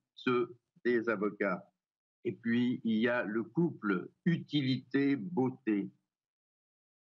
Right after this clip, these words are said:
C'est avec émotion que j'ai entendu tout à l'heure, euh, l'architecte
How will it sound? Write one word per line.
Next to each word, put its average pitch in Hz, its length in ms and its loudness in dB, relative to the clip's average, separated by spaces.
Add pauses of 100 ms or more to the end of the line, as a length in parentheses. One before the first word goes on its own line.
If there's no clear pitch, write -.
(540)
C'est 151 60 2
avec 143 280 -2
émotion 139 460 -2
que 139 220 -2
j'ai 117 280 -2
entendu 135 540 -2
tout 110 180 -10
à 127 80 2
l'heure, 131 460 0
euh, 110 340 0
l'architecte 113 840 -4